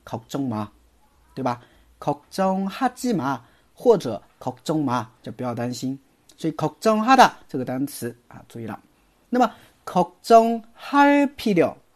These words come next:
啊，就是担心的必要，없어，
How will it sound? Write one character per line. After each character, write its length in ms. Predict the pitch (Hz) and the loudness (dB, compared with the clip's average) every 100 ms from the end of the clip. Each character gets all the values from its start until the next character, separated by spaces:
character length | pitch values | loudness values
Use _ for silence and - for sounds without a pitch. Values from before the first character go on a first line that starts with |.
| _ | _
啊， 180 | - 120 | -12 -10
就 120 | 135 | -6
是 140 | 147 113 - - | -6 -8 -10 6
担 280 | 240 240 247 | 6 6 0
心 480 | - 262 254 254 - | 0 0 2 2 6
的 220 | 220 - - - | 8 8 4 -12
必 180 | - 175 | -4 2
要， 200 | 165 131 - _ _ _ | 4 4 0 _ _ _
없 140 | 123 139 - | -8 -8 -4
어， 80 | 208 | -2